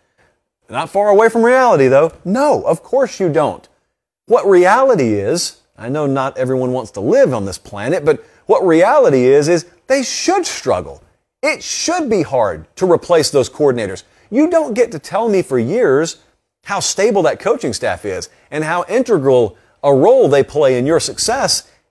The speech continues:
and then lose them and say, "Oh, no big deal, we'll replace them." No, it's either one or the other. You lost a generational defensive coordinator in Brent Venables. It's not just plug and play, or it shouldn't be. Now, if it is, then that's a testament to Dabo Swinney.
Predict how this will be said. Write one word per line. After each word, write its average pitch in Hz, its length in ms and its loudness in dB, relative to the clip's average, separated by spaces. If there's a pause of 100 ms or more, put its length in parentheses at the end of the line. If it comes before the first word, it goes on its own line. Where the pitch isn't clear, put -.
and 202 200 4
then 240 200 4
lose 233 320 4
them 175 120 2
and 170 100 0
say, 165 240 4
"Oh, 185 180 4
no 185 180 4
big 175 180 2
deal, 147 240 4
we'll 165 160 2
replace 131 380 0
them." 170 240 -6
No, 240 500 4
it's 240 180 0
either 247 180 4
one 214 260 2
or 196 40 0
the 196 140 2
other. 214 360 -2 (300)
You 254 200 2
lost 226 240 0
a 185 100 2
generational 151 880 -2 (520)
defensive 196 360 -2
coordinator 220 480 0
in 139 80 0
Brent 196 180 0
Venables. 226 480 -4 (400)
It's - 300 -12
not 330 240 -4
just - 280 -4
plug 113 300 -2
and 90 120 -10
play, 135 300 -2
or 156 160 0
it 95 120 -8
shouldn't 208 460 -8
be. 67 260 -16 (420)
Now, 151 180 -2
if 131 160 -2
it 120 140 0
is, 240 600 2 (280)
then 165 160 2
that's 180 220 -2
a 147 40 -8
testament 170 480 -2
to 143 60 -10
Dabo 156 220 2
Swinney. 233 420 -6